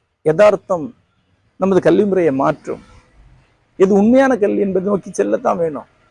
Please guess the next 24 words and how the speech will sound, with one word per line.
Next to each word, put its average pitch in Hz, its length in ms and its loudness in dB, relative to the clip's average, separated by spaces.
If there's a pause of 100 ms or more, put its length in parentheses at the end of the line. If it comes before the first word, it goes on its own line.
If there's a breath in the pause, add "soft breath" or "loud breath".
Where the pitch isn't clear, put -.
(920)
ஒண்ணுக்கு 240 300 2
அஞ்சு 214 280 2
மொழி, 214 280 2
நாலு 202 300 2
மொழி, 214 200 0
மூணு 214 240 -2
மொழி 202 200 -4
படிச்சுக்கிட்டு 185 540 -6 (720)
சுயமா 226 300 4 (160)
ஒண்ணும், 214 300 2 (120)
ஒரு 190 220 2
மொழியிலையும் 220 540 2 (100)
ஆழ்ந்த 240 320 4
அறிவு 202 260 2
இல்லாம, 170 220 -6 (800)
சொந்தமா 233 420 4
ஒரு 196 160 4
புத்தகத்தை 226 400 2
கூட 208 140 2
படிக்க 185 300 -4
முடியாம, 151 420 -6
ஒரு 151 180 -4
நூறு 202 180 0
பக்க 180 180 -4